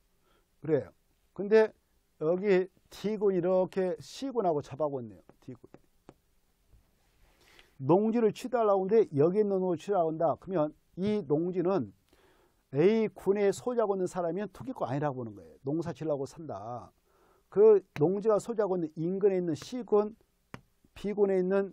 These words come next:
사람이 살라고 한다. 근접했죠? 그때는 일단 투기꾼이라고 보지 않아요. 왔다 갔다 하면서 농사 짓는데 아무 무리가 없거든.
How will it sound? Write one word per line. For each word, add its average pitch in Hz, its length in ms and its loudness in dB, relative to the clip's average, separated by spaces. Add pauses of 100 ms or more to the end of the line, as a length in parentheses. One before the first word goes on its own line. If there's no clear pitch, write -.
사람이 190 380 -4
살라고 196 320 -6
한다. 135 340 -6 (280)
근접했죠? 196 840 -2 (400)
그때는 190 400 -4 (300)
일단 156 460 -2 (380)
투기꾼이라고 208 880 -6
보지 143 240 -10
않아요. 131 340 -6 (1040)
왔다 139 240 -2
갔다 175 200 0
하면서 165 220 -4
농사 147 300 -4
짓는데 156 240 -8
아무 170 220 -6
무리가 147 240 0
없거든. 104 300 -12